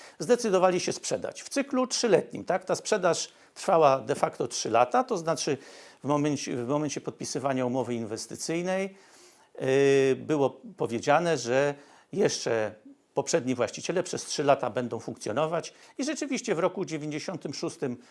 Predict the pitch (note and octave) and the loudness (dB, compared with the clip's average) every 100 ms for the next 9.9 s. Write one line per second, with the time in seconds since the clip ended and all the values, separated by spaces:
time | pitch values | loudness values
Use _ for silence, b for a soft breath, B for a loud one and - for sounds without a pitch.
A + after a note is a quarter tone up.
0 | B C#3 D#3 D#3 B2+ C3 C#3 C#3+ D#3 C3 | B -2 -2 -2 -6 -6 -6 -6 -4 -4
1 | B2+ C3 C#3 B2 A#2+ B2 A2+ G#2+ A2 - | -6 -4 -4 -4 -6 -8 -8 -8 -8 -4
2 | A#2+ A2+ A#2 A2 - A2+ - E3+ F#3 C#3 | -2 -2 -4 -8 -10 -12 -8 -4 -4 -4
3 | C3+ C3+ A#2+ A2+ C3 B2 B2+ A#2+ - - | -4 -6 -10 -8 -10 -10 -8 -8 -10 -8
4 | C#3 C#3 - B B B B - E3+ - | -6 -6 -10 B B B B -8 -8 -8
5 | C#3+ - D3 B2 A#2 A#2 - - - C#3+ | -8 0 0 2 -2 -4 -4 -6 -6 -4
6 | F3+ C4 B3+ G3+ F3 F#3 E3 E3 C#3+ C#3 | -2 2 4 4 2 0 0 0 2 4
7 | C#3 C3+ B B B B - C3 B2 A2+ | 2 0 B B B B -6 -2 -2 -4
8 | - B2+ A#2+ A2 B2+ B2 A#2+ A#2 A#2 _ | -2 -2 -2 0 0 0 -2 -4 -6 _
9 | _ - A#2 G#2+ A2 G2+ A2 G#2+ | _ -10 -8 -6 -6 -6 -6 -6